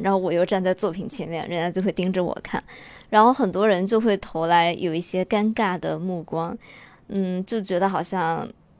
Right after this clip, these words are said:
就是这个人和作品合照打卡有一点奇怪。但是另一方面呢，我又觉得其实在这个社交媒体发达的社会啊，就是你拍照打卡其实也是帮艺术家和博物馆宣传的一个机会嘛。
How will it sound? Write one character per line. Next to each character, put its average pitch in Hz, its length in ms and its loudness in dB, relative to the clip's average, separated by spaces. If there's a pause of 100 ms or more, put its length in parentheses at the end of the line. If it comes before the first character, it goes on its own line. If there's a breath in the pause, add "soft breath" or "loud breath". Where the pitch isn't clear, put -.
(120)
就 - 120 -6
是 170 380 -6
这 208 80 0
个 196 100 6
人 170 200 0
和 175 120 -2
作 190 160 -2
品 175 320 -4
合 - 300 -6
照 190 180 0
打 160 220 -4
卡 180 180 -6
有 156 160 -2
一 139 60 0
点 - 220 -4
奇 - 340 -6
怪。 - 260 -2 (720 soft breath)
但 277 120 0
是 269 100 -4
另 285 160 0
一 226 80 4
方 214 220 0
面 208 180 0
呢， 175 100 -4
我 160 120 -4
又 175 80 0
觉 165 160 -8
得 175 120 -4
其 - 160 -4
实 196 80 0
在 196 160 0
这 196 140 -2
个 180 100 0
社 208 220 0
交 202 220 2
媒 185 120 0
体 - 200 -8
发 220 240 0
达 190 180 0
的 160 140 -4
社 202 260 0
会 196 160 -6
啊， - 180 -4 (460 soft breath)
就 254 160 -4
是 254 160 0
你 202 160 2
拍 233 260 0
照 226 220 0
打 170 260 -2
卡 - 240 -8
其 - 220 -6
实 233 160 0
也 220 180 -2
是 - 160 -4
帮 196 240 2
艺 214 140 -2
术 180 180 -6
家 185 220 0
和 190 160 -4
博 160 180 -6
物 180 200 -4
馆 180 260 -4
宣 202 240 -4
传 175 220 -2
的 - 80 -8
一 117 100 -8
个 165 100 -4
机 196 280 -4
会 254 180 0
嘛。 - 180 -6